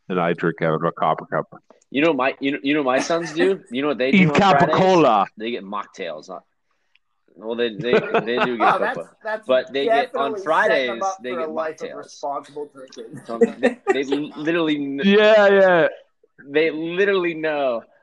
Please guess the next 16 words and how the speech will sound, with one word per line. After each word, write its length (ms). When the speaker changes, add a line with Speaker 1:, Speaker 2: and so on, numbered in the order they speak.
Speaker 2:
So 280
I'm, 260
I'm, 400
I'm 360
shaking 800
mar-, 380
I'm 160
shaking, 380
shaking 400
margaritas 600
for 80
me 160
and 220
my 140
Speaker 3:
<laughs> 0
Speaker 2:
wife, 360